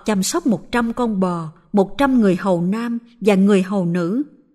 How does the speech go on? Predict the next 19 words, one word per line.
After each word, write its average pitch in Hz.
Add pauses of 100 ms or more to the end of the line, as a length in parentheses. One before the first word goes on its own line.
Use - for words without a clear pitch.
(800)
Quý 262
vị 185
có 220
thể 190
tưởng 190
tượng 170
sẽ 202
như 254
thế 294
nào 190 (480)
nếu 302
phải 330
chăm 247
sóc 320 (140)
tất 392
cả 165
những 214
thứ 294
đó? 240